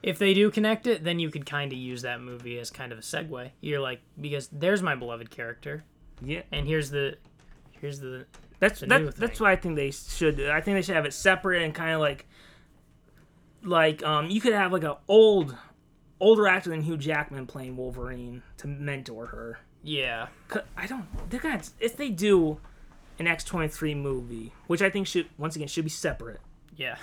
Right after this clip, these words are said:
Speaker 1: <laughs>
Speaker 2: from the X-Men movies. I mean, if they wanted to, they could, once again, like, cross against dimensions and have, like, reboot Wolverine meet this,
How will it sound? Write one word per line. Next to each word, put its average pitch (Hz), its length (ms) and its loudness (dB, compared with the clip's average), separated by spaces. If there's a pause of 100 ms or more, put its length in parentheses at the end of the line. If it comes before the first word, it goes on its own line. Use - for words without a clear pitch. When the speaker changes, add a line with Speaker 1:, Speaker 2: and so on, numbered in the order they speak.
(140)
Speaker 1:
<laughs> - 220 -20
Speaker 2:
from 151 280 0
the 147 80 -2
X-Men 135 360 -4
movies. 120 600 -8 (800)
I 202 80 10
mean, 226 100 6
if 226 80 2
they 226 80 6
wanted 294 300 4
to, 220 100 0
they 190 80 4
could, 262 320 0
once 196 240 0
again, 156 600 -4
like, 147 340 -4 (680)
cross 233 420 6
against 196 300 -2
dimensions 156 580 0
and 143 140 -8
have, 139 300 -8
like, 135 360 -6 (560)
reboot 180 400 6
Wolverine 160 580 0
meet 147 200 -4
this, - 500 -6